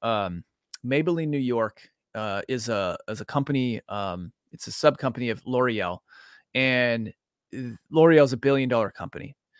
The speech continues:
Maybelline New York has a massive marketing budget. They have three hundred thousand subscribers on their YouTube channel. Um, they, they, they just can't crack the code and blow up their YouTube channel.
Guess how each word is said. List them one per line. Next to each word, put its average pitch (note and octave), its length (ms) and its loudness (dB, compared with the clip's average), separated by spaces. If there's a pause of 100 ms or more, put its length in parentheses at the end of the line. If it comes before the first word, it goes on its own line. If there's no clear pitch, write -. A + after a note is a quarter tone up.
(260)
Maybelline D#3+ 440 6
New C#3+ 100 2
York C3+ 260 2
has C3+ 200 -6
a C3+ 60 0
massive B2+ 500 -2
marketing G2 420 -6
budget. E2 440 -10 (380)
They D3+ 120 8
have D#3+ 260 2
three D#3+ 200 0
hundred E3 280 0
thousand C3 340 2
subscribers A2+ 560 -2
on A2 100 -6
their G#2 100 -6
YouTube G2 340 -10
channel. - 360 -10 (680)
Um, G2 360 0
they, C#3+ 160 4 (100)
they, C3+ 300 -4
they D3 160 -4
just C#3+ 280 -4
can't E3 300 -4
crack - 360 4
the - 80 -10
code A2+ 440 0 (120)
and A#2 320 -2
blow C3 220 2
up - 140 0
their A2+ 120 -6
YouTube G#2+ 360 -8
channel. D#2 360 -10